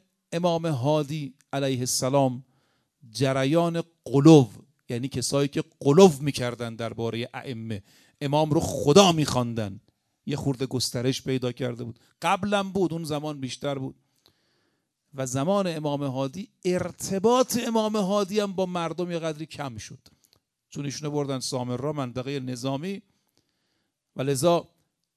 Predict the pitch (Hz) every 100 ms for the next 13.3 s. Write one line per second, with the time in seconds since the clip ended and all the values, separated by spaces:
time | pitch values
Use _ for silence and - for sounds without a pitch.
0 | _ _ _ _ _ - 139 139 139 139
1 | 131 139 139 135 135 131 131 131 123 117
2 | 110 120 120 120 110 117 113 110 107 123
3 | 123 117 _ _ _ _ - 120 - 120
4 | 139 120 - _ _ _ _ _ 117 110
5 | 123 131 120 113 113 110 110 110 113 -
6 | 123 143 151 143 127 135 139 131 - 139
7 | 135 123 151 143 _ _ _ _ _ _
8 | _ _ _ _ _ - 123 120 113 107
9 | 117 139 151 120 110 101 - 104 107 113
10 | 123 117 113 - 123 123 120 135 113 110
11 | 113 113 113 123 139 - - 117 110 135
12 | 135 101 87 _ _ _ _ - 107 101
13 | 110 147 101